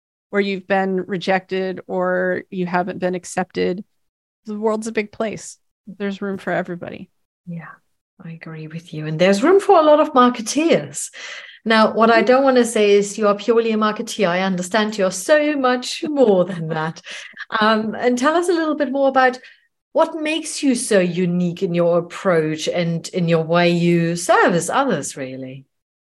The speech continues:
Speaker 1: So when I started, so I was also the ac-, an accidental entrepreneur. So I had, like, before I left my role in the public sector, I had been helping people kind of on the side. And it was because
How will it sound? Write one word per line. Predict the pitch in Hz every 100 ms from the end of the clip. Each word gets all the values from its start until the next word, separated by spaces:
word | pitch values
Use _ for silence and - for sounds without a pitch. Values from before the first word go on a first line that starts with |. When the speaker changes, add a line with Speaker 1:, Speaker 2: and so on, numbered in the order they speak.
| _
Speaker 1:
So | - 359 330 311 _ _ _ _ _ _ _
when | - 302 330
I |
started, | 320 - - 392 440 392 277
so | - 285 - - -
I | 269
was | 277 -
also | 339 359 392
the | 269 233 -
ac-, | 202 226 254
an | 240
accidental | 226 - 208 202 196 -
entrepreneur. | 185 - - 269 - - _ _
So | - - 233 226 220
I | - 302 349
had, | 339 330
like, | 254 220 214 208 _ 220
before | 233 - 302
I | 285
left | 214 190 202 _ _ _ _
my | 220 202
role | 196 202 196 196 196 -
in | 202
the | 190
public | 202 185
sector, | - 311 - 208 196 _ _ _ _ -
I |
had | 359
been | 339 294
helping | 247 247 247
people | 240 226
kind | - 214 214
of | 202
on | 196
the | 185
side. | - 185 175 170 170 -
And | 214 208
it |
was | 220 220
because | 233 233 240 240 240 -